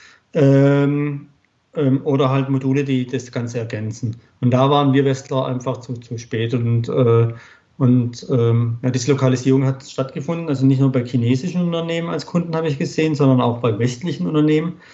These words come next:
Ähm, ich habe dann mit der Zeit gemerkt, dass, ähm, ja, dieser Stolz, äh, der dann, ähm, stärker wurde bei den Chinesen, sich auch da gezeigt hatte.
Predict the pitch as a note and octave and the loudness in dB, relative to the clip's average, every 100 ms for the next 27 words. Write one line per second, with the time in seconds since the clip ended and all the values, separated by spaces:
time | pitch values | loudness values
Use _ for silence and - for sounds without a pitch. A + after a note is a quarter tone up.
0 | - - - - _ - C3+ C3+ C3+ C3+ | -20 -20 -20 -20 _ 0 4 6 4 4
1 | C3+ C3+ - D3+ D#3+ F3 E3+ E3+ D#3+ D#3 | 0 -4 -10 -8 -4 -2 -2 -2 -2 0
2 | D3+ D#3+ - D3+ C#3+ D#3+ D#3+ D3 - D#3+ | 0 -2 -6 -2 -2 -2 -4 -6 -6 -2
3 | C3+ C#3 C3+ - - - - - - - | 0 0 -4 -10 -20 -20 -20 -20 -20 -20
4 | _ _ _ _ _ _ - - _ C#3+ | _ _ _ _ _ _ -20 -20 _ -4
5 | C#3 D3+ C3+ - D#3 G3 F3+ - _ - | -2 0 -2 2 2 2 -2 -14 _ -18
6 | E3+ C#3+ C#3 C3 C#3 C#3+ C#3+ C#3+ C#3+ D#3+ | -6 -2 0 0 -2 -4 -4 -4 -4 -2
7 | C#3 C3+ - C#3 C#3+ C#3 C3+ C3 C3 C3+ | -2 -2 -2 0 0 2 4 2 0 0
8 | C3 C3+ C#3+ B2+ B2+ B2+ B2+ A#2 C3+ B2+ | 0 0 0 2 2 0 -4 -4 -4 -2
9 | C3 B2+ - - B2 A#2 - A#2+ A2 | 0 0 0 -2 -2 -2 -4 -6 -6